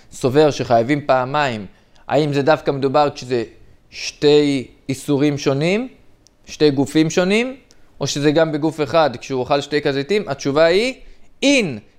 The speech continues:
כסבר אכל שני זיתי חלב בעלם אחד, גם כן חייב שתי חטאות. מאיפה אני מוכיח את זה? ממאי?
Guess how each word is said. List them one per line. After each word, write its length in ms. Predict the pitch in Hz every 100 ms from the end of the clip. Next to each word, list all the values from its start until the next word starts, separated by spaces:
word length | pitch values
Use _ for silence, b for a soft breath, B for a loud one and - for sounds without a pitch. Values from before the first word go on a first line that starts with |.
| -
כסבר 560 | 165 185 175 226 226 190
אכל 320 | - 233 196
שני 420 | 156 190 233 214
זיתי 460 | 165 170 175 208 165
חלב 420 | 196 208 185 151
בעלם 380 | 170 185 180 165
אחד, 300 | - 240 277 202 175
גם 260 | 294 339 311
כן 120 | 269
חייב 280 | 233 - 208
שתי 220 | - 202
חטאות. 560 | 190 185 175 160 147 - _ _ - - - - -
מאיפה 240 | 160 185
אני 80 | 185
מוכיח 440 | 165 131 147 131 139
את 80 |
זה? 160 | 120 147 147 - _ _ - B B B
ממאי? 520 | 151 156 139 123 143